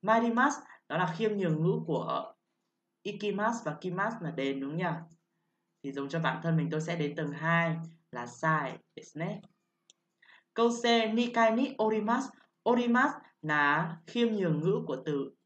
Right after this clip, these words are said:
imasu là ở, có, đúng nhỉ? "À, tôi đang ở trên tầng hai." Desu ne. Dùng cho hành động của bản thân mình cũng sai. Này, "Nikai de irashaimasu."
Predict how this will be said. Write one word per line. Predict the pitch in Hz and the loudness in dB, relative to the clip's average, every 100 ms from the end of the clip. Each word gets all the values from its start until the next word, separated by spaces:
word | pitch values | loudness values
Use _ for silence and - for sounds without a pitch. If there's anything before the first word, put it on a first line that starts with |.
| - | -6
imasu | 214 214 247 - | -2 2 2 0
là | 165 - | -6 -4
ở, | 143 120 - - | 0 0 0 -4
có, | 131 139 170 - - | 0 2 0 -4 -8
đúng | 156 | -4
nhỉ? | 185 165 - | -2 -4 -4
"À, | - 175 165 | 2 2 4
tôi | 214 | 4
đang | 220 208 | 4 4
ở | 151 | 0
trên | - 185 | -2 -4
tầng | 165 151 | -4 -4
hai." | 160 185 175 165 - - _ _ - | 0 0 0 -2 -8 -18 _ _ -16
Desu | 135 127 143 | -16 -12 -6
ne. | 170 220 - | -4 -4 -6
Dùng | - 147 | -10 -8
cho | 151 | -2
hành | 165 160 | 0 0
động | 135 - | 0 -6
của | - | -6
bản | - - | -8 -6
thân | 160 151 | -6 -4
mình | 139 127 120 | -6 -10 -12
cũng | 147 - | -12 -12
sai. | 165 165 156 147 - - _ _ _ _ _ | -8 -4 -2 -2 -6 -16 _ _ _ _ _
Này, | 143 147 135 - - - - | -10 -8 -8 -12 -20 -20 -6
"Nikai | 202 220 220 208 | -4 2 4 4
de | 254 247 | 0 0
irashaimasu." | 208 202 220 - 196 190 196 233 233 | 0 2 2 0 -2 0 0 0 -2